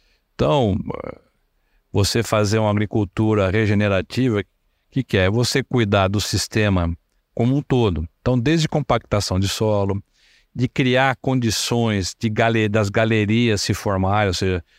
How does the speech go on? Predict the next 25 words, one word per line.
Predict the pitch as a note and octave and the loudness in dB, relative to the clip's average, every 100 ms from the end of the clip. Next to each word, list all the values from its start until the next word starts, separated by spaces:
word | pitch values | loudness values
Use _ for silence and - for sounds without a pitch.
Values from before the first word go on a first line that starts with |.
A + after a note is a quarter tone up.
| _ _ | _ _
você | - | -6
plantar | G#2+ A2 G#2 A2 A2+ | -2 -2 0 0 2
uma, | G#2 - | 0 0
uma, | A2 G2+ | -2 0
uma, | G2+ G2 F#2+ - | 2 2 0 -2
uma | A2 G2 F#2+ | -2 0 -2
planta | G#2+ G#2+ G2 | 0 0 0
de | F#2+ | -2
cobertura | G#2 G2 - G#2+ | 0 -2 0 -2
tipo | - - | -2 -4
braquiária, | G2+ G2+ - F#2+ G2+ A2 F#2+ F2 - _ _ | 0 0 2 0 2 2 2 -2 -6 _ _
ou, | G#2 G#2+ G#2 G#2 G#2 | -2 0 2 0 0
ou, | G#2+ A2 G#2+ | 0 2 0
ou | G2+ G#2+ A2 A2 G#2+ G2+ F#2+ F2+ E2+ - | 0 0 2 2 2 2 2 0 -2 -4
qualquer | - G#2 - G#2 | -2 -2 0 2
outra | G2+ G#2+ - G2+ | 2 0 0 0
gramínea, | G#2 G2+ F#2 G#2 G#2+ G#2 | 2 2 2 2 2 2
enfim, | - G#2 | 0 0
alguma | G2+ A#2 G#2 | 2 0 0
coisa | - A2 G#2+ | 0 0 0
que | G#2+ G#2 - _ _ _ _ _ _ | 0 -4 -4 _ _ _ _ _ _
crie | - C3+ E3+ C#3+ | -2 0 2 2
resiliência | A2 B2+ G#2+ A#2 G#2+ G#2 G#2+ G2+ | 2 0 2 2 2 2 0 -2
àquele | F#2+ G2 F#2+ | -2 -2 -2
solo. | - G#2 A2 B2+ | -2 0 0 -4